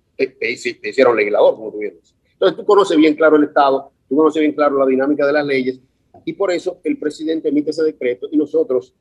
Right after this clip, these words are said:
como esa parte de la comisión, vamos a tener próximamente listo ya el borrador de, para el anteproyecto de ley que yo espero que se conozca en la próxima legislación. Y qué bueno que se está dando esta discusión, porque ahí se va a ver completamente el instrumento.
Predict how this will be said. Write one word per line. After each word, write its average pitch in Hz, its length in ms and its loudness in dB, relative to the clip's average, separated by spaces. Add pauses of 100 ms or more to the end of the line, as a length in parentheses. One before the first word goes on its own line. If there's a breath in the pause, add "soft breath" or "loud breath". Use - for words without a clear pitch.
(140)
como 113 200 -2
esa 127 160 -2
parte 147 220 0
de 156 80 2
la 151 80 -2
comisión, 156 400 -2
vamos 160 240 -2
a - 40 -8
tener 131 360 -2 (480)
próximamente 156 580 0
listo 147 400 -2 (260)
ya 131 240 0 (160)
el 127 120 -6
borrador 143 560 0 (100)
de, 113 500 -4
para 113 200 -2
el 113 60 2
anteproyecto 117 640 -4
de 156 60 4
ley 156 140 4
que 139 180 -6
yo 123 120 2
espero 147 420 -2
que - 80 -14
se 139 120 -16
conozca 127 320 -2
en 135 40 -4
la 127 100 -4
próxima 135 300 -2
legislación. 127 640 -2 (340)
Y 208 180 -2
qué 196 180 2
bueno 165 380 4
que 135 100 -2
se 123 100 -6
está - 160 0
dando 120 180 0
esta 117 140 2
discusión, 101 500 -4 (340)
porque 185 260 4
ahí 180 120 6
se 180 120 2
va 170 100 6
a 165 40 4
ver 160 240 4 (260)
completamente 143 720 2
el 131 80 4
instrumento. 104 520 -2